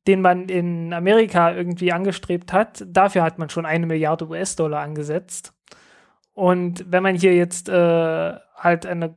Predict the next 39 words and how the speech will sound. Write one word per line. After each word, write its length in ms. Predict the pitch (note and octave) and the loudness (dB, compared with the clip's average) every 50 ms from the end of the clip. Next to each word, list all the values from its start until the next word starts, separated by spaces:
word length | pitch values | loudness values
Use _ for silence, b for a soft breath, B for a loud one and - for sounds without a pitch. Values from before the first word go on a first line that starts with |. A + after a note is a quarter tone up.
| - | -12
ein 180 | - F3+ E3+ D#3+ | -8 -8 -8 -6
komplett 520 | - - E3 D#3+ - F3+ F3+ F3+ _ - | -6 -8 -6 0 0 0 0 0 _ -8
neues 380 | F3 E3 E3+ F3 F3+ F3+ F3+ - | -2 0 2 2 2 0 -2 -4
Triebwerk 580 | - G3 G3 G3 - G3+ G3 G3 G3 - - - | -4 -4 -4 0 2 2 2 2 0 -6 -18 -16
entwickeln 600 | A3 F#3+ F3+ F3 - G#3 G#3 - G#3 G3+ G3 F#3+ | -12 -10 -10 -4 -4 -4 -2 -2 -4 -2 2 4
will, 220 | G3+ G#3+ A3+ A3 | 4 4 4 2
das 520 | F#3 E3+ F3+ E3+ E3+ - - - - - | 2 0 0 0 0 -2 -8 -10 -10 -12
auf 280 | G3 F#3 F3+ F3 F3 - | -8 -6 -6 -6 -6 -4
einer 260 | F3+ F3 E3 E3 E3 | -2 0 0 0 0
Technologie 680 | - F3+ F3 - F#3+ F3 E3+ D#3+ D#3 F3 F3+ F#3 F#3+ F#3+ | -4 -8 -8 -6 -6 -6 -6 -4 -2 -2 -2 -2 -2 -2
aufsetzt, 680 | F3+ F3+ F3+ F3 - - F#3 F3 F3 - - - _ - | -2 -4 -6 -4 -2 2 2 2 0 -2 -12 -14 _ -6
die 200 | F3 E3+ E3+ E3 | -4 -4 -4 -4
man 300 | E3 E3 D#3+ E3 E3 D#3+ | -4 -4 -6 -6 -6 -6
noch 160 | D#3+ - - | -8 -8 -6
nicht 180 | F3+ F3 F3+ F3+ | -8 -6 -2 -2
ausprobiert 540 | F#3 F3+ F3+ - G3+ F#3+ G#3 G3+ G3 - | -2 -2 0 -4 -4 0 2 0 2 2
hat, 160 | G#3 G3 G3+ G3 | 2 0 0 0
wo 80 | F3 | -4
es 160 | E3+ F3 - | -4 -2 0
garantiert 560 | - F3 E3 F3+ F#3+ F#3 F3+ F#3+ F3 F3+ - F#3 | 2 2 4 4 2 2 2 0 -2 0 -2 -6
noch 100 | F3 - | -6 -2
jede 220 | F3+ F3+ F3+ A3 | 0 2 2 2
Menge 220 | G3 F#3 F3 E3+ | 0 -2 -4 -4
Probleme 460 | E3 - E3+ D#3+ - E3+ F#3+ G#3 G3+ F3 | -4 -6 -10 -6 0 0 0 2 0 -2
geben 280 | E3 D#3 D3+ D#3 D3+ | -4 -4 -6 -4 -2
wird, 220 | E3+ G#3+ A#3 - _ B B B B B B B B B B B B B B B | -2 -2 -2 -4 _ B B B B B B B B B B B B B B B
so 280 | - F#3 E3+ F#3 F3+ F3 | -6 0 4 4 4 4
Zeug 420 | F3+ - F3 F3+ F3+ F3+ F3+ F3+ | 4 4 4 4 4 2 0 -2
wie, 400 | F3 F3+ F3 F3 F3 F3 E3+ E3+ | 0 2 2 4 4 4 4 2
äh, 680 | E3+ F3 F#3 F#3 F#3 F3 F3 F3 F3 F3 E3+ E3+ E3+ E3 | 2 0 0 2 4 6 6 6 6 6 4 4 2 0
wie 120 | F3 F3+ | -2 -4
verhindern 460 | F3 F3+ E3+ E3+ E3 F3 F3 E3+ E3 | -2 0 0 0 2 2 0 0 2
wir, 160 | E3 E3+ E3 E3 | 2 2 2 2
dass 300 | E3 D#3+ D#3+ - - - | 2 -2 -2 -4 -6 -4
das 420 | - D#3 D3+ - - - - - | -4 -4 -4 -4 -8 -12 -12 -10
Kohlendioxid 920 | - E3+ D#3+ D#3+ D#3+ D#3 D#3 E3+ F#3 F#3 F#3 F#3 F#3 - - F#3 F3 F3+ - | -4 -2 -2 -2 -2 -4 0 2 2 2 2 0 -4 -2 -2 -2 -2 0 2
da 180 | F3 F3 F3 | 2 2 2
irgendwie, 640 | F3+ F3 F3 F3 F3 F3 F3 - F3 E3+ E3 E3 E3 | 0 -2 -6 -6 -6 -8 -8 -6 -4 -4 -2 -2 -4
äh, 540 | E3 F3+ F3 E3 D#3+ D#3+ D#3+ D#3 D#3 D#3+ D#3+ | -4 -4 -4 -4 -2 -2 -2 -2 -2 -6 -8